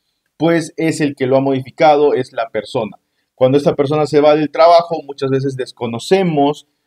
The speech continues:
cuál fue la última versión, dónde están ubicados los códigos fuentes, quién lo tiene. Entonces, es muy importante apoyarnos de estas herramientas de control de versiones para así poder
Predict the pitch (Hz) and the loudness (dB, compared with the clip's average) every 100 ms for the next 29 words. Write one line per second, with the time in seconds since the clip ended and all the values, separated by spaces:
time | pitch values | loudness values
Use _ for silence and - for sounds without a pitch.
0 | _ - 156 139 139 151 127 143 139 139 | _ -2 0 0 0 2 2 2 0 -2
1 | 127 117 - 180 190 190 180 147 147 156 | -6 -6 -6 0 2 2 -2 -6 -6 -4
2 | 135 147 139 131 117 135 131 120 - 127 | -6 -6 -6 -8 -4 0 2 0 -4 -4
3 | 120 117 185 185 175 170 160 - - 151 | -4 -4 -2 -2 -4 -6 -8 -8 -10 -6
4 | 139 127 127 180 202 175 185 - _ _ | -2 -2 -2 -2 -2 -2 -6 -10 _ _
5 | _ 170 165 202 202 175 185 185 - _ | _ -4 0 0 0 2 0 0 -6 _
6 | _ _ 208 208 180 196 196 185 165 151 | _ _ 2 2 0 -2 -2 -2 0 0
7 | - 180 165 - 147 190 - _ _ _ | 2 2 0 -2 -4 -4 -14 _ _ _
8 | 113 117 - 131 135 190 185 160 139 139 | -4 -2 -2 -2 4 4 4 0 -4 -4
9 | 147 135 127 127 135 135 139 131 120 - | -2 -6 -6 -6 -8 -6 -4 -4 -8 -6
10 | 127 127 123 117 131 131 - 139 135 123 | -4 -2 -4 -4 -6 -6 -2 2 2 2
11 | 117 - 139 113 120 135 135 | -2 -6 -8 -4 -2 -2 -2